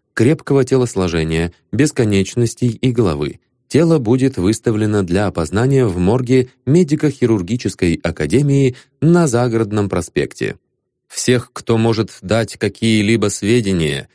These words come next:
сыскная полиция просит прибыть по указанному адресу с девяти утра до двух часов дня сего числа. Лицам, не достигшим совершеннолетия, и дамам в положении осмотр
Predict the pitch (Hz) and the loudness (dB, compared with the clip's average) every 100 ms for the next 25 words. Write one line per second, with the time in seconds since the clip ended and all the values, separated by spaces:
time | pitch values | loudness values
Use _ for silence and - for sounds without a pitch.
0 | _ - 98 - 101 113 110 107 110 120 | _ -6 -4 -2 0 0 0 0 0 -2
1 | - 113 95 117 120 117 - 110 101 117 | 0 0 0 0 0 -4 -2 -2 0 0
2 | 120 107 107 101 113 104 101 98 92 117 | 0 0 0 0 -2 -2 0 0 0 0
3 | 120 120 120 101 90 104 107 101 90 104 | 0 0 -2 -4 -2 -2 0 0 0 0
4 | 120 113 95 92 117 - 104 - 104 92 | 0 -2 -2 0 0 0 -4 0 0 0
5 | 85 95 107 127 - 90 101 - 101 95 | 0 0 2 0 -2 0 0 0 -4 -2
6 | 76 - _ _ - 104 135 - 92 71 | -4 -4 _ _ -4 2 2 0 -4 -4
7 | 69 113 113 107 143 135 123 110 113 107 | 0 0 0 -2 -4 -4 -2 -2 0 -2
8 | - 123 113 107 131 131 80 78 - 107 | 0 -2 0 0 0 0 -2 -2 -2 -2
9 | 90 135 139 139 - 110 104 127 135 143 | 0 -2 0 -2 -2 -2 0 0 0 0
10 | 151 - _ 104 101 - 117 123 120 - | 0 -2 _ -4 -2 0 0 0 -4 -8